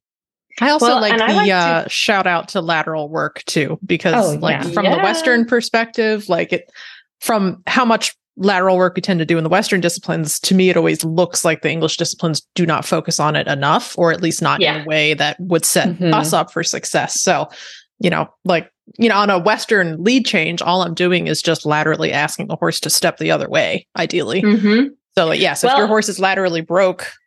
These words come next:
Speaker 1: in both leads, then you're pretty much good to go <laughs>
Speaker 3: Yeah, it's a
Speaker 1: from
Speaker 3: really
Speaker 1: there.
Speaker 3: good
Speaker 2: It was
Speaker 3: foundation.
Speaker 2: it wasn't until I was taught to ride Western, and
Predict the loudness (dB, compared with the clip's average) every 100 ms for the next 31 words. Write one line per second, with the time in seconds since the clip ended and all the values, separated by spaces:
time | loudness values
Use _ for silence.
0 | -20 -6 -4 -2 0 2 2 2 0 0
1 | -2 -2 0 -4 _ _ _ -2 0 0
2 | 0 -2 2 2 2 -2 -6 -16 -2 0
3 | 0 2 2 4 2 2 0 2 2 0
4 | -2 -6 -10 -20 -20 _ _ _ _ _
5 | 0 2 0 2 0 2 0 2 2 4
6 | 2 2 0 2 2 2 0 -6 _ -12
7 | 0 2 2 0 -2 0 0 0 0 0
8 | 0 0 0 0 -4 -4 -2 0 0 -2
9 | -2 0 2 2 0